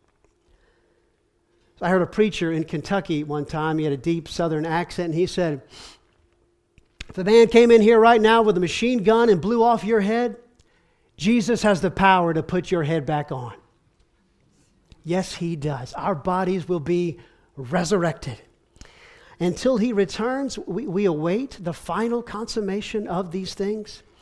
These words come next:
The text says it twice, "We shall be changed." And apparently it will happen in an instant. So we need to get an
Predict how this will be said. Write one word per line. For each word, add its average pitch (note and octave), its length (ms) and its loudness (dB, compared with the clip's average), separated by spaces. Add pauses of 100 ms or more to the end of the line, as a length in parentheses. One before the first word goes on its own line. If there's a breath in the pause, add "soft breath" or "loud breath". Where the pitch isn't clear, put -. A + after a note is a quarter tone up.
(500 loud breath)
The D3+ 80 -6
text - 460 -2
says A3 280 2
it G#3+ 140 2
twice, G#3+ 480 -2
"We A3+ 420 0
shall G#3 460 -2
be F#3+ 340 -6
changed." - 800 -10 (960 soft breath)
And E3 100 -6
apparently G#3 460 -2
it G3 80 0
will F3 80 -6
happen F#3 560 -8 (220 soft breath)
in E3 100 -6
an D#3+ 80 -6
instant. - 400 -10 (1900 loud breath)
So G3+ 100 -4
we F#3+ 100 4
need A3 140 2
to G3+ 60 2
get G3+ 140 6
an F#3 120 2